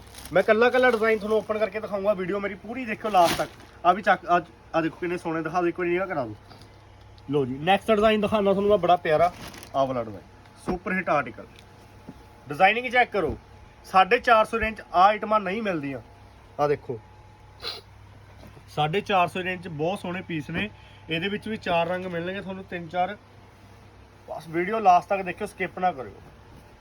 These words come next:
ਜਿੰਨੇ ਸੂਟ ਲੈਣੇ ਆ, ਉਹ ਤਾਂ ਲਾਸਟ ਤੱਕ ਦੇਖਣਗੇ। ਆਹ ਲਓ, ਪੀਸ ਚੈੱਕ ਕਰੋ, ਕਿੱਡਾ ਸੋਹਣਾ ਪੀਸ, ਅਲਟੀਮੇਟ ਪੀਸ। ਇਸ ਦੇ ਵਿੱਚ ਇੱਕ ਕਲਰ ਆਏਗਾ ਮਾਊਸ ਕਲਰ,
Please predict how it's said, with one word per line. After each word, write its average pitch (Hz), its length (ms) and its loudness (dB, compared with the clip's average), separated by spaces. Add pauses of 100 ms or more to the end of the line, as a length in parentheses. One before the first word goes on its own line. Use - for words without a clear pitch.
(200)
ਜਿੰਨੇ 170 280 -4
ਸੂਟ 208 260 -8
ਲੈਣੇ 180 320 2
ਆ, 214 60 6
ਉਹ 185 240 -2
ਤਾਂ 208 100 -2
ਲਾਸਟ 175 280 4
ਤੱਕ 185 120 -2
ਦੇਖਣਗੇ। 123 460 -8 (200)
ਆਹ 123 60 -8
ਲਓ, 104 180 -12
ਪੀਸ 170 180 -6
ਚੈੱਕ 180 240 -6
ਕਰੋ, 120 120 -10 (540)
ਕਿੱਡਾ 165 220 -2
ਸੋਹਣਾ 151 260 -4
ਪੀਸ, 127 280 -12 (880)
ਅਲਟੀਮੇਟ 208 360 2
ਪੀਸ। 208 320 -6 (400)
ਇਸ 156 120 -6
ਦੇ 175 80 -8
ਵਿੱਚ 196 120 -6
ਇੱਕ 185 300 -12
ਕਲਰ 220 200 -2
ਆਏਗਾ 208 280 2
ਮਾਊਸ 165 380 2
ਕਲਰ, 202 280 -2